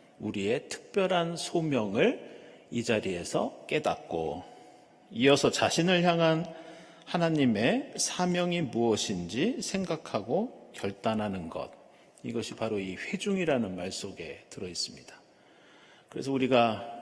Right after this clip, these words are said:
예배에서 이 자리에 함께하는 것은 이 출애굽 이스라엘 공동체의 회중의 전통이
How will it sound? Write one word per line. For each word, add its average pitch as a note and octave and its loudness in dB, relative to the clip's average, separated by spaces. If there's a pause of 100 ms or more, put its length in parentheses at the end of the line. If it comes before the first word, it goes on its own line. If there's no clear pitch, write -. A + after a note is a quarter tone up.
(380)
예배에서 A2+ 0
이 A2+ -8
자리에 G2+ -2
함께하는 B2+ -4
것은 E3+ -6 (560)
이 G#2+ -6 (580)
출애굽 E3+ -2
이스라엘 A#2+ 0
공동체의 G2 -4 (120)
회중의 F#3+ 0
전통이 A2 -2